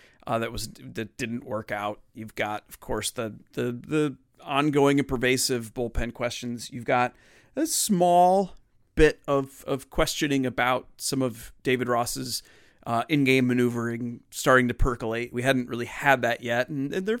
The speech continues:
have been a few moments now in this series, and, you know, we're left at the end of it wondering, um,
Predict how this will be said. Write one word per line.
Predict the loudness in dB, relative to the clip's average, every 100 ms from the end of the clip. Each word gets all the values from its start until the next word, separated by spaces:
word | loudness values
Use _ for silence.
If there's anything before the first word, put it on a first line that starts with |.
| -6
have | -4 -4 -4
been | -4
a | -4
few | 0 2
moments | 4 2 0 -2
now | -4 -2 -2
in | -4
this | -6
series, | -8 -10 -10 -10 -10
and, | -10 -12 -16 -20 -20 -20
you | -10 -8 -2
know, | -2
we're | 0 2
left | 2 2 -2
at | -10
the | -6
end | -4 -2
of | -2 -2
it | -4 -6 -14 -14 _ _ _
wondering, | -8 -2 0 0 -2 -2 -4 -6 -10 -14 _ _ _ -6
um, | -4 -4 -4 -10 -12